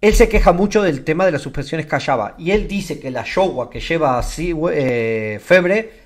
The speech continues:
se adaptan mucho mejor. Pero yo me acuerdo que el equipo oficial Kawasaki toda su vida llevó Kayaba, y fue Vilopoto cuando vino a Europa el que hizo que su moto fuera con Showa porque llevaba toda la vida corriendo con Showa en Estados Unidos.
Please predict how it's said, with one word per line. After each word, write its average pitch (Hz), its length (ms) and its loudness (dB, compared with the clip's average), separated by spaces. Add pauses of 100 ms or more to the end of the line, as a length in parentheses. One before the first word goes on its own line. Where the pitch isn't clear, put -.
(120)
se - 140 -2
adaptan 170 400 2
mucho 170 340 0
mejor. 127 360 -2 (340)
Pero - 120 -4
yo 208 120 0
me 226 60 4
acuerdo 226 300 4
que 151 380 -6 (540)
el 110 240 -8
equipo 143 240 -8
oficial 147 280 -2
Kawasaki 160 460 0
toda 196 400 8
su 165 160 -2
vida 151 220 2
llevó 131 280 -2
Kayaba, 156 540 -2 (580)
y 165 140 -2
fue 175 420 6
Vilopoto 151 760 2
cuando 131 280 -2
vino 175 200 0
a 185 60 2
Europa 180 320 4
el 196 100 -2
que 143 120 0
hizo 165 300 0
que 143 120 -6
su 143 140 2
moto 151 260 4
fuera 156 280 4
con 156 140 -2
Showa 165 500 -2
porque 196 380 -2
llevaba 170 400 -2
toda 165 160 -2
la 165 80 0
vida 147 220 -4
corriendo 139 320 -10
con 147 100 -6
Showa 127 240 -12
en 117 60 -14
Estados 113 280 -16
Unidos. 170 320 -12